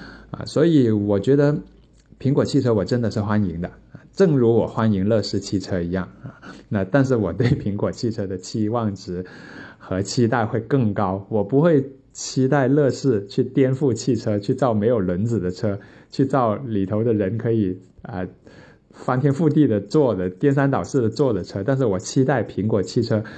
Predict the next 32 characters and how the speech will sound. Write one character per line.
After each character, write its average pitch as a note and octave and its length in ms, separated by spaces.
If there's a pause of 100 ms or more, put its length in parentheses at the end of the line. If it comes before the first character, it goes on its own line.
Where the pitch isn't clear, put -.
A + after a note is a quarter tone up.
(180)
是 - 140
完 G#2+ 400
完 B2+ 120
全 B2 220
全 G#2+ 180
不 C3+ 160
一 A2 100
样 A2+ 200
的 F#2+ 120
一 F#2+ 60
种 F#2 180
汽 - 220
车， F#2 220
我 F#2 100
真 C#3+ 200
的 C#3 80
期 - 220
待 G#2+ 120
他 G2+ 140
们 G2 120
能 F2 120
够 F#2+ 180 (300)
做 A2+ 200
到 G#2 160
这 F#2+ 180
样。 E2+ 140 (800)
当 C#3+ 160
然 C3 160
行 A#2 180
不 A#2 120
行 F#2 200
呢？ F#2 200